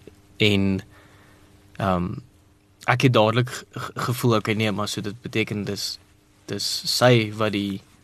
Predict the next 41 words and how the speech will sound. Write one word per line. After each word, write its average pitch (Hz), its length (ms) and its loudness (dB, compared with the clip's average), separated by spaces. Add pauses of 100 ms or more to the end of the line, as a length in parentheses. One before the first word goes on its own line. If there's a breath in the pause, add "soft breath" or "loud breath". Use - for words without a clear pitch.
(260)
ehm, 82 440 -4 (380)
wel, 123 260 4
mens 127 240 4
sal 139 200 6
noodwendig 127 600 4
dink 104 260 2
dat 101 180 -2
dit 101 160 -6
is 107 260 0 (100)
daai 107 220 6
persoon 110 480 0
wat 101 220 0 (320 soft breath)
die 101 300 0
huwelik 110 500 2 (240)
tot 113 140 0
die 110 100 2
einde 113 260 0
gebring - 340 -10
het. - 160 -14 (840 loud breath)
Maar 113 480 6
dis 123 200 6
nie 160 120 8
waar 117 180 4
jy 101 220 2
gaan 113 220 -2
nie. 101 100 0
Jy 107 160 4
dink 120 260 4
dadelik, 107 400 2
"Wat 104 300 4
kon 120 240 -4
ek - 340 -8 (100)
anders 101 300 -4
gedoen - 280 -12
het? - 200 -18 (420)
Wat 113 220 6
kon 135 220 2
ek 104 240 -2
beter 98 300 -4
gedoen - 240 -10
het? - 160 -12